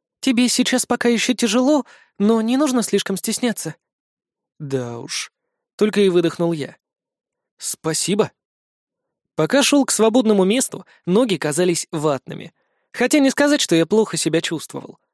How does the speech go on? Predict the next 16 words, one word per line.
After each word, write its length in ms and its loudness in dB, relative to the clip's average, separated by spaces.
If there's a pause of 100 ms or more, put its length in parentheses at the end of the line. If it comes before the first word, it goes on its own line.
(360)
На 160 2
столе 300 4
уже 180 4
дымилось 400 4
горячее. 560 0 (400)
Золотистое 680 2
мясо 300 0
и 80 0
жареные 520 0
овощи. 580 -4 (600)
Среди 340 0
них 240 0
я 220 0
не 120 2
признал 380 2
знакомых, 500 -4